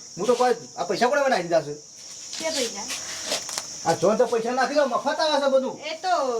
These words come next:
Speaker 2: લુગડો ધોતી દીધી તમે પેન્ટમાં ઈ નાખ્યા હતા.
Speaker 1: અરે, હું જતો હોઉં.
Speaker 2: જતા
Speaker 1: હું
Speaker 2: મજૂર,
Speaker 1: લેતો હોઉં,
Speaker 2: અને
Speaker 1: બધું
Speaker 2: એમ કહું
Speaker 1: લેતો
Speaker 2: છું કે બે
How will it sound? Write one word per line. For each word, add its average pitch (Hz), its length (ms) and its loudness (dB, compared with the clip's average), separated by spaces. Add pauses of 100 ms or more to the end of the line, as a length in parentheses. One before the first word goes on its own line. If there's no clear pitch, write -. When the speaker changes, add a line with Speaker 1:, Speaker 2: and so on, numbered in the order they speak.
Speaker 2:
લુગડો 240 320 0
ધોતી 294 260 -8
દીધી 277 280 -6
તમે 254 220 0
પેન્ટમાં 196 420 -6
ઈ 196 60 -8
નાખ્યા 170 280 -10
હતા. - 1160 -10
Speaker 1:
અરે, 208 100 2
હું 247 180 4
જતો 226 220 2
હોઉં. - 220 0 (300)
Speaker 2:
જતા 302 340 2
Speaker 1:
હું 403 80 0
Speaker 2:
મજૂર, 480 400 2
Speaker 1:
લેતો - 160 -2
હોઉં, - 100 -4
Speaker 2:
અને 370 160 2
Speaker 1:
બધું 415 140 0
Speaker 2:
એમ 339 60 4
કહું 440 100 4
Speaker 1:
લેતો 453 160 0
Speaker 2:
છું 523 300 2
કે 381 60 -4
બે 392 60 4